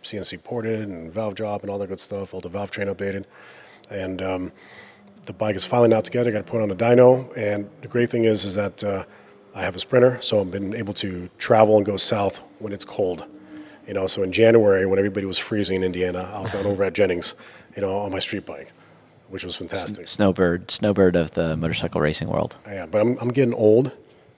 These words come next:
Speaker 1: older, I should say, and the winters are starting to really get to me. You know,
Speaker 2: Mm.
Speaker 1: like, November, December, January is okay, but come February, March, you're just like, "Oh, man, you know,
Speaker 2: <laughs>
Speaker 1: enough's enough."
Speaker 2: Yeah.
Speaker 1: You know, you can't take it. So I'd love to move back down south at some point.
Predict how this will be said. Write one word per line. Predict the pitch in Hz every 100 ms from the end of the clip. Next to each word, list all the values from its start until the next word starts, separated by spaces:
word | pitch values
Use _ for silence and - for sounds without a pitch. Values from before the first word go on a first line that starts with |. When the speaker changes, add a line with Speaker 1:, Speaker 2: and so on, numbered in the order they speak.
| _ -
Speaker 1:
older, | 107 98 98
I | 110
should | - 104
say, | - 120 135 -
and | 107 98
the | 95
winters | 95 107 104 92 113
are | 98
starting | - 107 95
to |
really | 95 87
get | 95 -
to | 90
me. | 82 80 -
You | 98
know, | 92 95
Speaker 2:
Mm. |
Speaker 1:
like, | 90 85
November, | 98 117 117 117 113 110 -
December, | 95 - 107 101
January | 95 104 104 98
is | 90
okay, | 82 - 101
but | 98 -
come | 113
February, | - 98 95
March, | 90 98 95 - - - - _
you're | -
just | -
like, | 80 76
"Oh, | 85 82 82
man, | 80 80 80 80 - - 92 98
you | -
know, | 135 - - - _
Speaker 2:
<laughs> | _ _
Speaker 1:
enough's | 104 107 101 -
enough." | 92 87 78 - - _ -
Speaker 2:
Yeah. | 71 71
Speaker 1:
You |
know, | 92
you | 90
can't | 104 82
take | 87 82
it. | 82
So | 95 90
I'd | 95
love | 101 -
to | 104
move | 87
back | 87 -
down | 87 -
south | - 90 82
at |
some | - 82
point. | 85 80